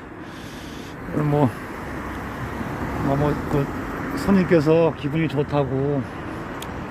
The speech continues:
예, 안전하게 운전해줘서 고맙다고, 예, 뭐, 별도로 또,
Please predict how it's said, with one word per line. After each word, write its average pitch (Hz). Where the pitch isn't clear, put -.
예, 120
안전하게 156
운전해줘서 160
고맙다고, 139
예, 123
뭐, 139
별도로 175
또, 196